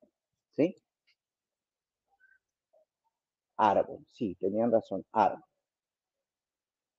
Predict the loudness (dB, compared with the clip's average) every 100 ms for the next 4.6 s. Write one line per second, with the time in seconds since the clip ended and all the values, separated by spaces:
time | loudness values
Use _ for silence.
0 | _ _ _ _ _ _ _ _ _ _
1 | _ _ _ _ _ _ _ _ _ _
2 | _ _ _ _ _ _ _ _ _ 12
3 | 12 12 10 10 10 8 6 4 6 4
4 | 4 2 4 4 4 -6